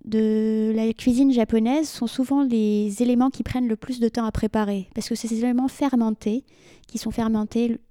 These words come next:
sur le long terme. Ce sont des a-, des aliments dans du vinaigre, dans des, des pickles, et cetera. Donc ce n'est pas l'accompagnement avec une, juste une salade qu'on va assaisonner, ce n'est pas une purée de pommes de terre, mais ce sont des accompagnements qui ont pris le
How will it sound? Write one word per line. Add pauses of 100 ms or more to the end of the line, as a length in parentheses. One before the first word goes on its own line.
(140)
sur
le
long
terme.
Ce
sont
des
a-,
des
aliments (200)
dans
du
vinaigre,
dans
des,
des
pickles, (420)
et
cetera.
Donc
ce
n'est
pas
l'accompagnement
avec
une,
juste
une
salade
qu'on
va (500)
assaisonner,
ce
n'est
pas
une
purée
de
pommes
de
terre,
mais
ce
sont
des
accompagnements
qui
ont
pris
le